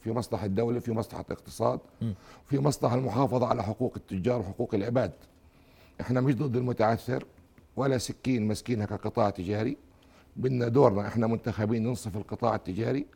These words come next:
Speaker 1: ونحافظ على حقوق التجار، وبالنهاية نوقف مع إخواننا المتعثرين اللي ضاقت فيهم الظروف ووصلتهم للمرحلة هاي. إحنا بنحكي ما قبل كورونا، هذا موضوع مش جديد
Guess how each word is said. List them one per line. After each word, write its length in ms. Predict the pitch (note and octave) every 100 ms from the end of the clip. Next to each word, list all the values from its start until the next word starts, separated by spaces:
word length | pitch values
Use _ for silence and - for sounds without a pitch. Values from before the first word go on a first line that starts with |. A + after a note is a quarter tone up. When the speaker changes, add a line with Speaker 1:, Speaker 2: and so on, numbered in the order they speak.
| - - -
Speaker 1:
ونحافظ 400 | G#2 G#2+ B2+ A#2+
على 140 | A2
حقوق 260 | G2+ C3 B2
التجار، 480 | B2 B2+ - C#3+ F#2+ - - - - - - -
وبالنهاية 760 | - B2 D3+ D#3 D3+ D#3 D#3 - -
نوقف 480 | B2 C#3+ B2 C#3 A#2
مع 160 | A#2
إخواننا 380 | A#2 A#2 C3+ C3
المتعثرين 800 | A#2+ A#2+ - A2 - B2+ C#3 C#3 -
اللي 160 | A2
ضاقت 340 | G#2+ B2 G#2 -
فيهم 240 | B2 A#2
الظروف 440 | G2+ G#2+ A#2+ C3 -
ووصلتهم 560 | G#2+ G2+ A2 B2 A2 G#2+
للمرحلة 560 | A2+ - G2 G#2+ A#2
هاي. 120 | C3+ - - - - -
إحنا 120 | A2+
بنحكي 300 | C#3 - B2+
ما 200 | C#3 C3+ - -
قبل 260 | C#3 B2
كورونا، 460 | - A2 A2 F2+ C2 - - - - -
هذا 160 | B2 A#2+
موضوع 320 | A#2+ A#2+ C3
مش 200 | C3 G#2+
جديد 380 | G#2 F#2+ C3